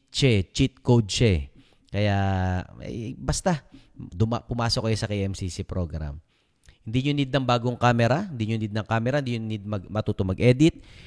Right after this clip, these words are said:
hindi nyo kailangan yan. Akong bahala sa inyo. Hindi nyo need na makapal ang mukha nyo. Ako tatrabaho para maging makapal ang mukha nyo. Tulad ni Kasosyong Sel, oh. Napakamahiyain ni Kasosyong Sel. Alam nyo ba yun nung una? Pero ngayon, napaka,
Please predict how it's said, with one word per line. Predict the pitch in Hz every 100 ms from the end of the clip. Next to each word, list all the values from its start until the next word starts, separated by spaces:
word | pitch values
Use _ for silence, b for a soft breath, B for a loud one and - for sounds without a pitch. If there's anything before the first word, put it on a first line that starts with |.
| B
hindi | 117 127
nyo | 131
kailangan | 120 107 95 87
yan. | 85 76 76 - -
Akong | 107 120 120
bahala | 101 107 98
sa | 92 85
inyo. | 87
Hindi | 110 151 151
nyo | - -
need | 123 143
na | 131 123
makapal | 117 117
ang | 117 113
mukha | 110 110
nyo. | 107 113 131 b b b b
Ako | 107 117 165
tatrabaho | 160 151 143 127 113 104 104
para | 110 110 107 120
maging | 107 98 113 123
makapal | 110 95 - 98
ang | 92
mukha | 92 123 190
nyo. | 117 82 78
Tulad | 98 101 98
ni | 104 104
Kasosyong | 104 101 107 98
Sel, | 175 113
oh. | 117 - b b -
Napakamahiyain | 123 - 175 175 180 180 175
ni | 170
Kasosyong | 175 175 160 165
Sel. | 185 143
Alam | 117 110 110
nyo | 107 104
ba | 104
yun | 117
nung | 127 95
una? | 95 92 110 - b b
Pero | - 113 113
ngayon, | 120 123 113
napaka, | 104 101 101 101 95 92 90